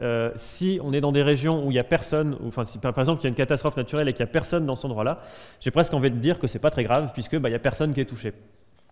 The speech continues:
Là où ça devient problématique, c'est quand ces problèmes interviennent là où il y a du monde. Et puis il y a un autre paramètre, c'est, euh, la vulnérabilité, c'est-à-dire que quand il y a un événement climatique, mais que les populations sur place sont capables d'être, euh, enfin, de résister à ces conditions climatiques, c'est-à-dire de ne pas trop en subir les conséquences,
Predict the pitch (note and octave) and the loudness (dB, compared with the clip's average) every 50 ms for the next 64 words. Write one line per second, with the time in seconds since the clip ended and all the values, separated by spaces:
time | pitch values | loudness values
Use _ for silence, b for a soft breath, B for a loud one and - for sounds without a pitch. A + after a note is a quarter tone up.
0 | - - - - F#3 F3+ F#3 D3+ C3+ B2 D3+ C#3 - D3 C3+ B2+ A#2+ A#2+ A#2+ - | -14 -6 0 2 2 4 4 2 2 2 0 0 2 2 2 2 2 0 0 -2
1 | F#3 F#3+ - - D#3 B2+ - E3 F3 E3+ - C3+ - - C3 C3+ D#3+ D#3+ C3+ A#2 | -4 -4 -2 -2 -2 0 0 0 0 0 0 -2 -2 0 0 0 0 0 0 -2
2 | G2+ B2 G2+ A2+ D3 E3+ D3+ C3+ D#3 E3+ - D3 A#2+ B2 A#2+ B2+ C3+ B2+ A2 G#2 | -2 -2 0 2 2 2 4 4 2 2 2 2 0 0 0 0 -2 -2 -2 -6
3 | G2+ - B B B B B B B B B B B B B B B - B2+ - | -8 -10 B B B B B B B B B B B B B B B -4 -2 0
4 | F#3 F#3+ E3+ C#3+ D3 E3 - D3+ A#2+ A#2 A#2 C3+ E3 - - - - - D3 - | 2 4 4 4 4 2 2 2 0 2 0 0 -2 -4 -6 -12 -12 -12 -14 -10
5 | - - D#3 E3 F3 D3+ - - B2 A#2+ A#2 A2+ - B2+ B2 A2 D#3 F#3 F3 D#3+ | -4 0 0 0 0 -2 -4 -4 -2 -2 -2 -2 0 -2 0 2 2 2 2 4
6 | D3 C3+ A#2+ A#2 A#2 A2+ - - D3 D#3+ - - A#2 B2+ C3 - - - - D3 | 4 2 2 2 -2 -2 -2 -2 -2 -2 -2 -2 -2 -2 -2 -2 -4 -4 -2 0
7 | D#3 D#3+ - - - F3 E3+ - E3+ E3 D#3+ C#3+ D#3 D3+ D3+ D3+ C#3 - D3 C#3 | 0 0 -2 -2 -2 -2 0 2 2 4 4 4 4 2 2 0 0 0 0 0
8 | C#3 - D#3 D3 - B2+ A2+ - C#3+ B2+ F3 E3 - D3+ D3 D3+ C#3+ D#3 D3 B2+ | 0 0 -2 -4 -4 -2 0 0 2 4 4 2 2 2 0 0 2 0 -4 -4
9 | - C#3+ - - C#3+ C#3 C3+ - - A2 - B2 A2 - C3+ C#3 B2+ A2+ G#2+ G#2+ | -4 -8 -4 -2 -2 -2 -2 -2 -8 -6 -4 -4 0 2 2 2 0 0 -6 -6
10 | G2+ G#2+ C3 C3+ - - - B2 A#2+ A#2 A2+ A2+ A2 A2 - B2+ A2+ A#2+ B2 F3 | -2 -2 -2 -2 -2 -4 -4 -2 0 0 0 0 0 -2 -2 -2 0 2 4 4
11 | E3 E3+ E3+ - - F3 E3+ D#3+ C3+ B2+ - C3+ B2 C3+ B2 A#2 - B2 - A#2 | 4 2 0 -4 -2 -2 0 0 0 0 -2 -2 -2 -2 -4 -4 -4 -6 -6 -6
12 | G#2 G2+ - A#2 - - A#2 B2 A#2 A#2 G#2 - D3 - - D3+ D3 C#3 - - | -6 -6 -8 -8 -6 -4 -2 -2 -2 0 0 0 0 0 2 2 2 2 0 0
13 | C#3 B2+ C3+ B2 A#2 A#2 C3+ A2+ - A#2 G2 - B2 D3+ E3 - - | 0 0 2 2 0 0 -2 -6 -6 -8 -8 -6 -6 -8 -8 -12 -18